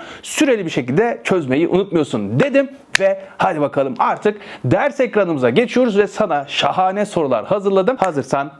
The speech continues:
başlıyoruz. Şimdi ilk sorumuzda ne demiş bakalım? Şekilde çok klasik bir sorudur, biliyorsun her yerde çıkıyor. Kenar uzunlukları verilen dikdörtgenin alanı santimetre kare cinsinden gösteren cebirsel ifade aşağıdakilerden hangisidir diye sormuş.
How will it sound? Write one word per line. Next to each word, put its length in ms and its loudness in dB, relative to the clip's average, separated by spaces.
başlıyoruz. 640 -2
Şimdi 240 -2
ilk 240 -2
sorumuzda 440 -2
ne 120 -2
demiş 320 -4
bakalım? 460 -2
Şekilde 680 -4
çok 200 -8
klasik 360 -8
bir 60 -10
sorudur, 380 -6
biliyorsun 340 -8
her 100 -6
yerde 280 -8
çıkıyor. 300 -12
Kenar 200 -4
uzunlukları 440 -4
verilen 400 -2
dikdörtgenin 640 -6
alanı 540 -2
santimetre 680 -10
kare 240 -6
cinsinden 440 -10
gösteren 440 -6
cebirsel 440 -6
ifade 300 -14
aşağıdakilerden 560 -10
hangisidir 560 -14
diye 220 -2
sormuş. 720 -2